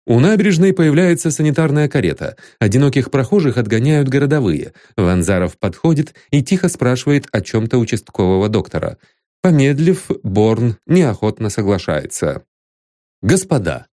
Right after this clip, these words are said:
протокол осмотра составлен. Не мучьте себя, отправляйтесь в участок. От того, что мерзнем все вместе, дело не раскроется»,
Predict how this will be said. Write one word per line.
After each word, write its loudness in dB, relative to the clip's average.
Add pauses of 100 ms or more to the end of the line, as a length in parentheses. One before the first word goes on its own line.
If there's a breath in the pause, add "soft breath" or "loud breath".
(240)
протокол 2
осмотра 0
составлен. -2 (560)
Не 4
мучьте 2
себя, 0
отправляйтесь -2
в -6
участок. -8 (220)
От 2
того, 4
что -2
мерзнем 2
все -2
вместе, 0
дело 2
не 0
раскроется», -4